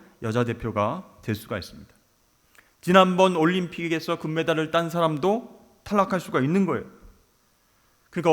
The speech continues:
얼마나 떨리겠어요. 선발전이 있는 날, 예, 그날 막 바람이 불고 비가 와도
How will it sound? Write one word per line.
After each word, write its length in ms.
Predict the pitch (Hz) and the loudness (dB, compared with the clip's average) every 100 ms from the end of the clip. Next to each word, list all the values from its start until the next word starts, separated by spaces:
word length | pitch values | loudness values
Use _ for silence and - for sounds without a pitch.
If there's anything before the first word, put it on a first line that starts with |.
| 139 | 6
얼마나 320 | 156 160 156 | 4 4 2
떨리겠어요. 640 | 170 180 151 - - 117 | 0 -2 -4 -6 -14 -18
선발전이 840 | - - 180 175 165 139 156 156 151 | -14 -8 -2 0 -2 0 -2 0 -4
있는 440 | 131 143 147 139 | -4 -4 -2 0
날, 280 | 135 123 90 - - - _ _ - | 0 0 -2 -12 -20 -20 _ _ -18
예, 100 | 101 | -16
그날 300 | - 147 143 | -6 -2 -2
막 220 | 135 135 | -2 -8
바람이 500 | - 113 131 139 143 | -4 0 0 0 -4
불고 640 | 123 135 139 135 143 143 | -4 -4 -4 -4 -6 -6
비가 280 | 131 123 143 | -6 0 2
와도 580 | 131 123 170 175 90 - | 2 2 2 2 0 -10